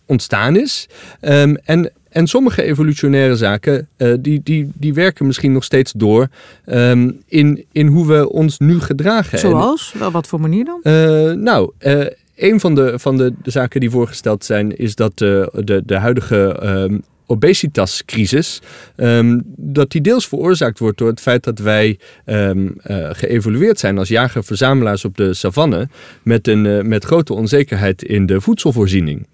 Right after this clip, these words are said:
Speaker 1: Ehm, en, en de huidige situatie met, eh, een dagelijks, eh, vo-, volledig nieuw bevoorrade supermarkt, eh, die is, die is evolutionair gezien volledig onbekend. Ehm, en, eh, dus evolutionair gezien is het misschien een, een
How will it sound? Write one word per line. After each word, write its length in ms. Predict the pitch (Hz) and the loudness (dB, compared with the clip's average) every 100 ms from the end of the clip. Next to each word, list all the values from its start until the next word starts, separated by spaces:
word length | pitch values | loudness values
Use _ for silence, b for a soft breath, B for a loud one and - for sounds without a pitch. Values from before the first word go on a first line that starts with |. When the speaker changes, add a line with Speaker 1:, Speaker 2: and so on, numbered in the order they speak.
| _ _ _ _ _ _ _ _ | _ _ _ _ _ _ _ _
Speaker 1:
Ehm, 340 | - 113 107 113 - - | -2 0 2 0 -2 -2
en, 360 | 123 127 120 | 2 2 0
en 220 | - 123 | 0 2
de 100 | 117 | 2
huidige 320 | 117 185 165 143 | 2 2 2 -2
situatie 680 | - 120 117 117 - 110 | -2 -2 0 -2 0 0
met, 300 | 107 107 - B B B | 0 0 -4 B B B
eh, 360 | - 107 101 101 | -4 0 2 0
een 300 | - - 113 | -2 -2 0
dagelijks, 600 | 120 139 135 117 104 - | 2 2 0 -2 -4 -4
eh, 260 | 117 107 101 | -2 -2 -4
vo-, 240 | 101 - | -8 -14
volledig 480 | - - 120 143 131 | -20 -6 0 2 2
nieuw 180 | 131 160 | 2 0
bevoorrade 560 | 117 107 143 123 104 104 | 0 0 2 2 -2 -2
supermarkt, 720 | - 233 143 87 113 147 - B B B | -2 0 0 0 -2 -6 -14 B B B
eh, 120 | 113 | -2
die 160 | 139 165 | 0 0
is, 180 | - - | -4 -2
die 140 | 143 | 0
is 100 | 131 | 0
evolutionair 640 | - 123 123 113 123 165 175 | 0 0 -2 -4 -2 0 0
gezien 300 | 95 95 95 | -2 -2 0
volledig 380 | 113 151 135 | 2 2 0
onbekend. 680 | - 110 101 - 220 98 - B B B B | -4 -2 -2 0 0 0 -6 B B B B
Ehm, 380 | - 120 123 127 - _ _ _ _ _ _ | -2 2 4 2 0 _ _ _ _ _ _
en, 140 | 143 147 | 0 0
eh, 60 | - - | 0 -2
dus 260 | 143 165 | 0 0
evolutionair 640 | - 180 185 196 185 196 233 | 0 0 0 0 0 0 0
gezien 260 | 143 127 | 0 0
is 120 | 131 123 | 0 0
het 140 | 135 | -4
misschien 320 | 131 - 143 | -4 -2 2
een, 200 | 127 127 - | 2 0 -4
een 240 | - 123 | 0 0